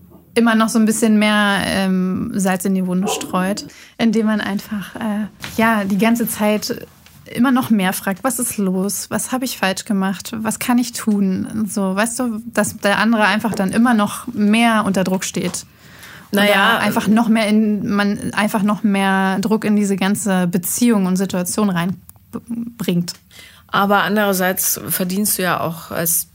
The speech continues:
Speaker 2: Teil dieser Beziehung Antworten.
Speaker 1: Mhm.
Speaker 2: Ne? Und es wird immer dann schwierig, wenn die Antworten eben ausbleiben oder verweigert werden,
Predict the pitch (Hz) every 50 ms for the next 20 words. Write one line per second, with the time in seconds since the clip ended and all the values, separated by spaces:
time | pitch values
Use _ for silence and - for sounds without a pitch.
0 | - - 180 185 190 190 196 190 180 175 175 165 170 - - - 190 175 170 170
1 | - - 185 190 202 151 135 127 - - 156 151 156 - _ _ _ _ - _
2 | _ _ _ _ _ _ _ _ - 214 196 180 208 202 208 - 165 170 180 185
3 | 190 196 - - - - - _ - - - _ - - _ - - - - 170
4 | 160 170 165 165 175 175 - 131 190 180 170 170 165 170 175 - - 190 185 180
5 | 175 170 - 165 165 170 160 - - 175 180 - 160 156 - - - - - 170
6 | 156 - - 175 165 165 - - - - - 147 160 - - - - - - -
7 | 175 175 160 - - 160 175 165 147 170 - - - - - - 131 - 143 165
8 | 165